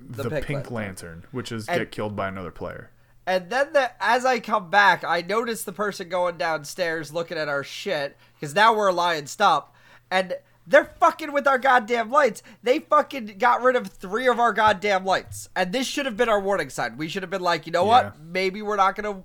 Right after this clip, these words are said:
Speaker 1: play with these guys. Uh, we're just gonna go get these fucking lights by ourselves and disband this fucking alliance and tell them to go fuck off."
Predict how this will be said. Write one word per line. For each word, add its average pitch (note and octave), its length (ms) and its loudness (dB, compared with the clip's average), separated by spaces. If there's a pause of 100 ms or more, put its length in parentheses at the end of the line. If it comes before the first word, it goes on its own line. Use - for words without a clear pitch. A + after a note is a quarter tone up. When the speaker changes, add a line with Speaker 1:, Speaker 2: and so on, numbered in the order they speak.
Speaker 1:
play B3 180 -4
with C#4+ 140 -10
these C#3+ 180 -10
guys. G#2 340 -8 (440)
Uh, D3+ 320 4
we're D#3+ 140 -4
just E3 220 -10
gonna F#3 160 -6
go F3+ 280 0
get F3 260 -4
these F#3 180 -10
fucking F#3 300 -4
lights F3+ 280 -4
by F3+ 160 2
ourselves F3 500 -4
and C#3 260 -8
disband D#3 400 -6
this D#3 140 -12
fucking E3 380 -6
alliance D#3 580 -4
and C3 260 -12
tell D3 180 -4
them D3 120 -6
to D3 80 -10
go D3 100 -8
fuck D3+ 300 -6
off." - 260 -2